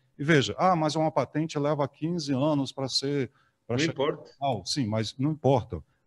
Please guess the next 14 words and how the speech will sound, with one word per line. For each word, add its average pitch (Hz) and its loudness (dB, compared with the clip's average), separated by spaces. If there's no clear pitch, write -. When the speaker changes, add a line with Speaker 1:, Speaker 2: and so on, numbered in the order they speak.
Speaker 1:
Você 104 0
fez 165 0
o 165 4
depósito 131 2
de - -10
pedido 123 -2
de 117 -16
patente. 92 -6
Speaker 2:
Só 147 -4
tá 165 2
protegido, 156 0
né? 113 -8
Speaker 1:
Foi 170 6
registrado, 117 2